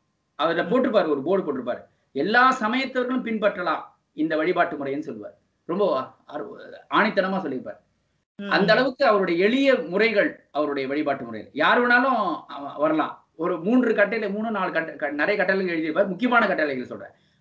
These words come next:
Speaker 1: மது அருந்தக்கூடாது, புலால் அருந்தக்கூடாது, அதாவது புலால் என்று சொன்னால் மாமிசம் அருந்தக்கூடாது, அசைவ உணவு சாப்பிடக்கூடாது,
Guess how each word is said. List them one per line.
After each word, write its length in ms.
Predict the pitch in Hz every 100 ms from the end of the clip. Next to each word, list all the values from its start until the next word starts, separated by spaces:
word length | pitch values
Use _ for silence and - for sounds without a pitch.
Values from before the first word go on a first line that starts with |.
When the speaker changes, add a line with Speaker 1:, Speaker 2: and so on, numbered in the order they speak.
| -
Speaker 1:
மது 220 | 175 254
அருந்தக்கூடாது, 800 | 254 247 233 - 214 208 202 214 208
புலால் 420 | 196 196 214 214
அருந்தக்கூடாது, 800 | 180 185 185 180 185 175 165 170 -
அதாவது 280 | - 151 160
புலால் 280 | 175 196 190
என்று 140 | 170
சொன்னால் 280 | 160 165 214 - - -
மாமிசம் 460 | 170 190 185 165
அருந்தக்கூடாது, 460 | 156 160 135 135 123
அசைவ 300 | 131 202 208
உணவு 220 | 196 190 160
சாப்பிடக்கூடாது, 720 | 170 175 165 165 151 147 160